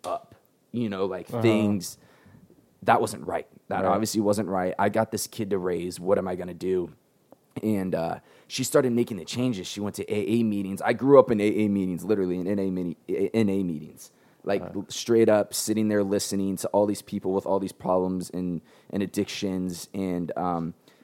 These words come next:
Speaker 1: just unfortunate circumstances kind of thing. And, uh, that's, you know, that's what happened. She started making these changes, and, uh, people along the way just saw it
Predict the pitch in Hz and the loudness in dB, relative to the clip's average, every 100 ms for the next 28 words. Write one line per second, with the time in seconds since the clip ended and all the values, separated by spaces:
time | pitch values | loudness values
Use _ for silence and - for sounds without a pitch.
0 | - 113 - 113 - 107 101 95 78 - | -4 -2 0 -2 0 0 0 -6 -8 -10
1 | 92 80 - 73 - - - - - - | -10 -10 -12 -12 -14 -16 -16 -14 -14 -14
2 | - - - 113 _ _ _ _ - - | -14 -16 -16 -20 _ _ _ _ -10 -8
3 | 87 90 87 85 87 - 104 107 - 107 | -6 -4 -2 -2 -4 0 0 0 -2 -2
4 | 90 107 104 85 104 107 101 - 95 104 | 0 0 0 0 0 0 -2 -2 0 2
5 | 104 101 98 92 - 104 101 90 95 92 | 2 0 -2 -4 -4 -2 0 0 0 0
6 | - - _ _ - 101 98 92 90 87 | -4 -14 _ _ -6 -2 0 2 2 2
7 | - 113 120 113 101 101 101 95 85 85 | 0 0 6 8 8 6 0 -2 -4 -2
8 | 90 95 85 82 80 - - - _ _ | -2 -4 -8 -10 -10 -10 -12 -16 _ _
9 | _ _ - - - 104 117 156 160 | _ _ -12 -8 -4 2 2 2 0